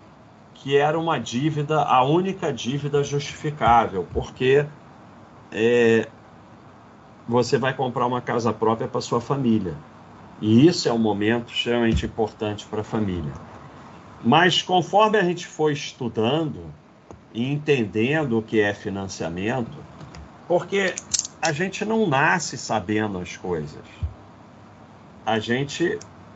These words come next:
a Baixa ponto com é um ambiente, convido vocês todos do YouTube pra vir, porque vocês não têm ideia do que seja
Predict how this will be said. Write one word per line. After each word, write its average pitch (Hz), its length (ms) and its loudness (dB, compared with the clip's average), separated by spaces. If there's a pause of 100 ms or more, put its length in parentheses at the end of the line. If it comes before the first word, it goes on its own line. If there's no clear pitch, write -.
(1080)
a 117 140 2
Baixa 180 320 2
ponto 139 280 -2
com 147 220 2
é 135 100 0
um 135 60 0
ambiente, 123 480 -2
convido 131 480 -2
vocês 117 460 0
todos 113 340 -4
do 113 160 0
YouTube 101 460 -4
pra 90 200 -2
vir, 95 280 2
porque - 280 -6
vocês 110 400 2
não 123 160 -2
têm 147 280 -2
ideia 113 340 4
do 107 140 0
que 101 160 -8
seja 95 480 -2